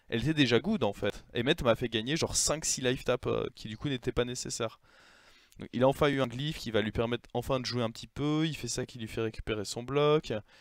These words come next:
Mais derrière, il va avoir quoi ? Bah, grimoire du kabbaliste, tout ça. Concrètement, il sait que ça, c'est toutes des cartes,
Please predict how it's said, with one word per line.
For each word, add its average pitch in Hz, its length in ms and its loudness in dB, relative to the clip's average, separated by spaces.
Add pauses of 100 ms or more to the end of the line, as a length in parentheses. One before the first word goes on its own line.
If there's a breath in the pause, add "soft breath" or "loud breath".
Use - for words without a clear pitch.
(580 soft breath)
Mais 117 100 -2
derrière, 123 240 6
il 117 80 2
va 113 80 6
avoir 110 260 2
quoi ? 110 220 4
Bah, 101 200 -2
grimoire 113 380 -4
du 117 100 -10
kabbaliste, 110 520 -2
tout 110 80 -10
ça. 127 340 0 (400 soft breath)
Concrètement, 123 460 0
il 139 80 2
sait - 180 2
que - 120 -8 (100)
ça, - 200 0
c'est 160 140 0
toutes 139 160 -2
des 131 140 2
cartes, - 240 4